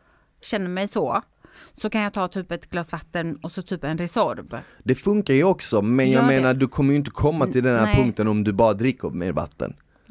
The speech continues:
Speaker 1: Nej, kanske inte,
Speaker 2: Så,
Speaker 1: men om
Speaker 2: så
Speaker 1: man känner sig typ så här, man
Speaker 2: Ja.
Speaker 1: känner sig uttorkad.
Speaker 2: Ja, men definitivt, då hjälper
Speaker 1: Mm.
Speaker 2: det ju, definitivt. Men det skulle jag säga. Och sen,
Speaker 1: Någonting mer då?
Speaker 2: och sen något an-,
Speaker 1: Något
Speaker 2: något
Speaker 1: lite
Speaker 2: tredje,
Speaker 1: svårare.
Speaker 2: något tredje lite svårare.
Speaker 1: Ja, men typ
Speaker 2: Uff.
Speaker 1: fast man ändå kan få in i vardagen.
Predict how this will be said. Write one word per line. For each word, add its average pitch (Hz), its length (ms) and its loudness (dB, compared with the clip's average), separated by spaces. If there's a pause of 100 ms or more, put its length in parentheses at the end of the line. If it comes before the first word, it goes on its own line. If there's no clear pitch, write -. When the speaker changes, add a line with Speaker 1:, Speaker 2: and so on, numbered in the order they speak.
(340)
Speaker 1:
Nej, 226 320 -4
kanske 220 240 -8
inte, 202 120 -6
Speaker 2:
Så, 233 160 4
Speaker 1:
men 240 120 0
om 240 60 2
Speaker 2:
så 233 60 2
Speaker 1:
man 233 80 2
känner 220 300 -4
sig 208 220 -4
typ - 200 -8
så - 100 -4
här, 160 260 -2 (220)
man 226 100 2
Speaker 2:
Ja. 247 120 2
Speaker 1:
känner 277 140 -2
sig - 140 -6
uttorkad. 208 840 -6 (240)
Speaker 2:
Ja, 123 180 4
men 139 120 4
definitivt, 113 640 0
då 131 120 6
hjälper 120 260 4
Speaker 1:
Mm. 220 120 2
Speaker 2:
det 76 60 0
ju, 76 100 -2
definitivt. 107 600 -2 (180)
Men 113 140 -4
det 156 100 2
skulle 151 240 0
jag 123 80 2
säga. 120 460 2
Och - 300 -4
sen, 220 160 0
Speaker 1:
Någonting 240 260 4
mer 190 180 -2
då? 202 220 -2
Speaker 2:
och 131 80 0
sen 156 200 0
något 139 200 0
an-, 156 200 2
Speaker 1:
Något 254 100 4
Speaker 2:
något 277 140 4
Speaker 1:
lite 285 140 4
Speaker 2:
tredje, 143 400 4
Speaker 1:
svårare. 143 420 0
Speaker 2:
något 131 200 -2
tredje 147 480 2
lite 123 260 0
svårare. 139 680 2
Speaker 1:
Ja, 110 120 6
men 262 160 2
typ 277 100 0
Speaker 2:
Uff. 220 80 -6
Speaker 1:
fast 226 200 -4
man 247 120 0
ändå 240 180 -2
kan 220 160 -4
få - 120 -6
in 220 140 0
i 196 80 -2
vardagen. 185 680 -2